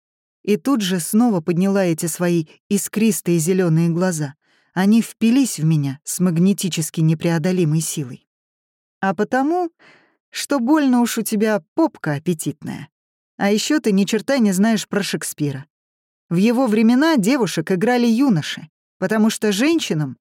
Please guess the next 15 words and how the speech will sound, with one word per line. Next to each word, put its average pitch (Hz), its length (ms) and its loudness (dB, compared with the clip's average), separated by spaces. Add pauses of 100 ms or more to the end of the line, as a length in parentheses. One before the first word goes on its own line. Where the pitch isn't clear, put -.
(140)
не 226 200 4
разрешалось 247 760 -2
выходить 156 500 -2
на 165 120 2
сцену. 139 480 -10 (720)
Ну 202 140 2
а 196 120 0
теперь 180 400 0
одна 190 360 0
известная 180 480 0
тебе 175 260 0
девушка 160 480 0
постоянно 165 840 -2
играет 247 380 0
роли, 240 360 0